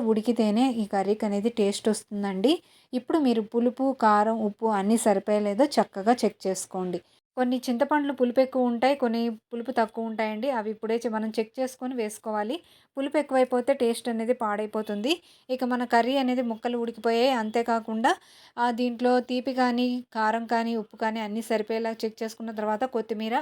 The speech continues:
అలాగే హాఫ్ టేబుల్ స్పూన్ గరం మసాలా.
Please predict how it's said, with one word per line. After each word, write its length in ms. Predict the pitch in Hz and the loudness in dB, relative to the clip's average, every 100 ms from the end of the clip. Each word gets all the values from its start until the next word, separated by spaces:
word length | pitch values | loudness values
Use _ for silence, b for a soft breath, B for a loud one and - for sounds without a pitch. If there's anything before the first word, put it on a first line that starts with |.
| 247 | -2
అలాగే 380 | 214 214 220 359 B B - | 0 0 0 -4 B B -2
హాఫ్ 220 | 254 254 | -2 -2
టేబుల్ 280 | 277 254 269 | -4 -4 -6
స్పూన్ 260 | - 320 233 | -8 -6 -2
గరం 240 | 208 202 | -2 -2
మసాలా. 420 | 202 - 190 190 | -6 -4 -2 -2